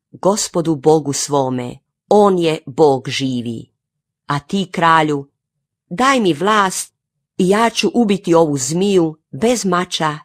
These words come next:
i bez toljage." I reče kralj: "Dajem ti." Tada Danijel uze smole, masti i dlaka,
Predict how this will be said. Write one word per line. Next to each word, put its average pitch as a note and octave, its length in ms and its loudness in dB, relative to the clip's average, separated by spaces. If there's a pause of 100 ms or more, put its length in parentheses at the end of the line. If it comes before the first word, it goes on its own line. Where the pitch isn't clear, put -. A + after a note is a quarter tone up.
i E3 80 0
bez D3 300 -2
toljage." B2 480 -4 (840)
I C#3+ 100 -4
reče E3+ 320 -4
kralj: C#3+ 420 -4 (760)
"Dajem D#3+ 400 2
ti." - 320 -8 (600)
Tada F3 260 2
Danijel G#3+ 540 0
uze F3 280 -2
smole, F3+ 580 0 (140)
masti E3+ 500 -2
i C3 80 -8
dlaka, E3+ 580 -2